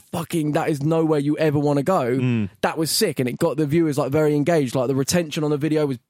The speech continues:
Speaker 1: sick. Like, everyone would watch all the way through.
Speaker 2: Were they proper long form bits of
Speaker 1: Yeah,
Speaker 2: content?
Speaker 1: it'd be, like, fifteen minutes,
Speaker 2: Yeah.
Speaker 1: ten, fifteen, twenty, I think we did one. But, um, yeah, so they banged, and then obviously, yeah, we, we did them as much as we could, and then naturally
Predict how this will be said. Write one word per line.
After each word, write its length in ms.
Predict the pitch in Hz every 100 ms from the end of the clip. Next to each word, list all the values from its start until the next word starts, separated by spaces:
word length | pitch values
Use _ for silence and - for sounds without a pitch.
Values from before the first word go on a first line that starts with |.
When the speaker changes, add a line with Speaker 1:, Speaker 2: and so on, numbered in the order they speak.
| _
Speaker 1:
sick. 500 | - - 175 156 - - _ -
Like, 120 | -
everyone 300 | 175 170 170
would 120 | 156 143
watch 260 | 170 156
all 80 | 160
the 60 | 147
way 140 | 147
through. 300 | 139 175 170
Speaker 2:
Were 80 | 156
they 100 | 139
proper 280 | - 147 139
long 240 | 139 131
form 400 | - 123 120 117
bits 240 | 127 -
of 80 | -
Speaker 1:
Yeah, 60 | 208
Speaker 2:
content? 140 | 190 160
Speaker 1:
it'd 100 | 156
be, 100 | 180
like, 180 | 151
fifteen 420 | 143 175 - 165 160
minutes, 360 | 165 127 -
Speaker 2:
Yeah. 120 | 120 110
Speaker 1:
ten, 100 | -
fifteen, 400 | 151 - 151 143
twenty, 480 | - 156 143 127 123
I 60 |
think 200 | 120 147
we 80 | 120
did 140 | 127 123
one. 240 | 135 139
But, 180 | 143 139
um, 320 | 151 147 139 - _ _ _ _ _ -
yeah, 280 | 175 165
so 420 | 123 180 170 170 139 - - -
they 200 | 196 190
banged, 520 | 165 160 160 156 - -
and 640 | 151 151 147 147 - -
then 240 | - 156 147
obviously, 280 | 139 147 143
yeah, 80 |
we, 300 | 127 131 123 -
we 260 | 113 123 - _ _
did 140 | 143
them 140 | 135 131
as 80 |
much 180 | 135 120
as 80 | 135
we 120 | 131
could, 360 | - 175 139 135
and 140 | 135
then 200 | 139 135
naturally 720 | 147 - - 143 131 135 127